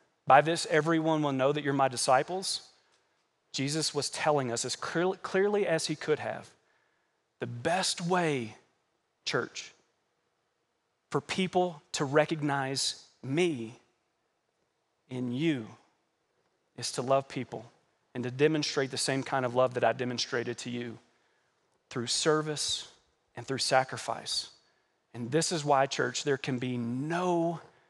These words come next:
exceptions, which means we love our homeless neighbor,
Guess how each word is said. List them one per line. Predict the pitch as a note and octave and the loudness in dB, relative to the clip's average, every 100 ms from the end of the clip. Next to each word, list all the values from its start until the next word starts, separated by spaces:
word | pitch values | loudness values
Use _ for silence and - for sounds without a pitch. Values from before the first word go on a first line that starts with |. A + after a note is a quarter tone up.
| _ _ - | _ _ -8
exceptions, | - D3+ A#2+ - - - - - _ _ _ _ _ _ _ _ | 0 2 2 -2 -10 -10 -10 -10 _ _ _ _ _ _ _ _
which | B2+ - | -6 -2
means | D3 G2+ - - _ _ _ _ _ _ _ _ _ - | -2 -4 -10 -12 _ _ _ _ _ _ _ _ _ -4
we | C3 | 2
love | C#3 C#3 | 4 4
our | B2+ | 2
homeless | E3+ D#3 A#2 - - - _ _ _ - | 0 -2 -4 -6 -8 -12 _ _ _ -6
neighbor, | B2 G2+ A2+ | -4 -2 -6